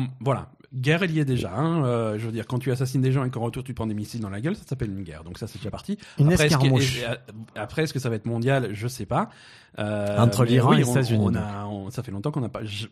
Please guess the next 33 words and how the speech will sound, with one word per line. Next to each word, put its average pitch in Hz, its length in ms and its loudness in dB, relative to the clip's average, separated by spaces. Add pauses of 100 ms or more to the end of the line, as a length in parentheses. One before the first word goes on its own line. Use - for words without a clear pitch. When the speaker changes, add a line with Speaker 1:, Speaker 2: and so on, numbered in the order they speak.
Speaker 1:
qu'on 110 120 -6
n'a 90 600 -8
pas 107 120 -6
été 95 160 -10
aussi 101 180 -12
proche, 147 300 -8
ouais. 87 80 -10 (520)
Speaker 2:
Vous 135 160 6
dites 120 140 -2
ça, 135 140 0
moi 120 200 4
je 123 120 0
crois 113 360 0
pas 123 260 0
une 117 120 2
seconde 101 360 0
à 104 40 -4
ce - 80 -10
qu'il 90 100 -6
y 90 40 -2
ait - 40 -4
une 87 60 -6
guerre. 82 140 -12 (540)
Mais 95 80 -2
pas 120 180 2
Speaker 1:
Il - 20 -8
y - 40 -8
Speaker 2:
une 113 60 -2
Speaker 1:
a - 20 0
déjà - 120 0
Speaker 2:
seconde. - 200 0
Speaker 1:
une 131 60 -4
guerre. 107 200 -10